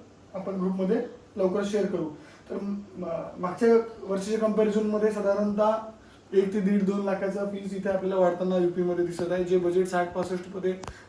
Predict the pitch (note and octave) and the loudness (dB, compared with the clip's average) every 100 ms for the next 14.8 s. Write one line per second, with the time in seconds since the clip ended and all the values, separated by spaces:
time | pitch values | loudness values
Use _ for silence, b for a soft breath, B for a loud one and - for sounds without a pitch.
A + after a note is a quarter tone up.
0 | - E3+ F#3 F#3 F#3 F3 F3+ F#3 F#3 F3+ | -4 0 2 2 2 -2 0 4 6 4
1 | F3 E3+ E3 E3 F#3 F#3 F#3+ G3 F#3 F#3 | 2 -2 -6 -4 -2 0 0 0 0 2
2 | A3 - - B B - F#3 G3+ G3+ F#3 | 0 0 -10 B B -10 -2 0 0 -4
3 | - G3 G#3+ F#3+ G3+ G3+ G3+ A#3 - - | -4 -4 -2 -2 -2 -2 0 0 0 -8
4 | - - F3+ F#3 G3+ G3 G3+ F3+ E3 D#3 | -16 -4 0 2 0 -2 -2 -2 -2 -6
5 | C#3 C#3 - B B B F3 - F3+ G3+ | -10 -16 -20 B B B -6 -2 0 0
6 | G#3 G3+ G#3 G3+ G3 F#3 G3 F#3 G3+ F#3 | 0 2 2 2 0 -2 -2 -2 -2 -4
7 | F#3+ F#3+ F#3 F3 D#3+ D#3 D3+ - B B | -4 -4 -6 -8 -8 -10 -12 -18 B B
8 | B F#3+ F#3+ - G3 G3 F#3+ F#3 F3+ F#3 | B 0 0 0 0 0 0 2 2 4
9 | F3+ F3+ F3 F3+ F#3+ G3+ - - F#3 F3+ | 4 2 2 -2 -4 -8 -10 -10 -6 -2
10 | F3 F3+ F#3+ F#3 F3+ F3 F3+ F#3 F3+ E3 | -2 -2 -4 -4 -4 -4 -4 -4 -4 -4
11 | E3 F3 F3 F3 G3 G#3 F3+ F3 F3+ F3 | -2 0 0 -2 -4 -4 -6 -6 -4 -2
12 | E3 F3+ F3+ E3+ F3 F3 D#3+ D#3 D3 C#3+ | 0 2 2 2 -2 -4 -8 -8 -10 -14
13 | B B B - F#3+ G3 C4 C4 B3 C4 | B B B -6 -4 2 4 4 6 8
14 | C4 C4+ A#3 G#3+ A3+ A#3 A3+ | 10 8 4 -2 0 0 4